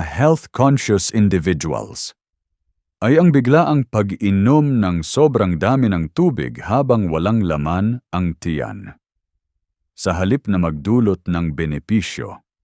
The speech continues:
ang labis na dami ay maaaring makagambala sa balanse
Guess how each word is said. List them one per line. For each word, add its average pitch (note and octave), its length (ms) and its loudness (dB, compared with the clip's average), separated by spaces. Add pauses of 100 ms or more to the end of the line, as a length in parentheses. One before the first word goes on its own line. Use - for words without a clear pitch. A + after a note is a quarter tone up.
(680)
ang F2+ 160 -2
labis A2 480 -2
na E2 160 -4
dami G#2+ 420 -2
ay D#2 220 -6
maaaring F2+ 640 -4
makagambala D2+ 1120 -4
sa - 180 -6
balanse D2 840 -4